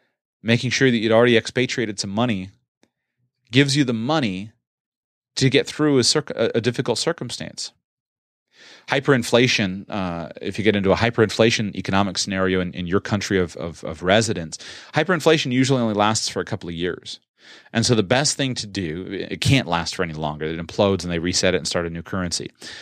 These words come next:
So the best thing to do in hyperinflation is usually just leave. If you can set aside enough money in a foreign, uh, country where you can go and take your money and,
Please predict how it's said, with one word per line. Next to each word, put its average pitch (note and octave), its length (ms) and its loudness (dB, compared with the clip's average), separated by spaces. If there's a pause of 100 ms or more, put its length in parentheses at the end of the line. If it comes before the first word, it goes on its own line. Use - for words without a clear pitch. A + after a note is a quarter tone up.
(140)
So - 100 2
the A2 80 -4
best E3 240 2
thing D#3 140 0
to C3+ 80 4
do D3 200 6
in A#2+ 60 4
hyperinflation B2+ 640 -2
is G2+ 120 -2
usually E3 240 2
just G2 180 -6
leave. E2 640 -6 (520)
If A2+ 120 0
you D#3 120 2
can D#3 180 -2
set C#3 200 4
aside C#3 280 4
enough A#2 240 0
money A#2+ 240 2
in A2 80 0
a F2+ 60 -4
foreign, A#2+ 360 -2 (360)
uh, D#2+ 400 -8
country C3 500 0 (280)
where B2+ 140 6
you B2 200 6
can F2+ 280 -2 (220)
go G#2+ 580 4
and F2+ 160 -8
take C#3+ 280 2
your C3 100 -2
money G#2 460 -6 (280)
and, - 220 -6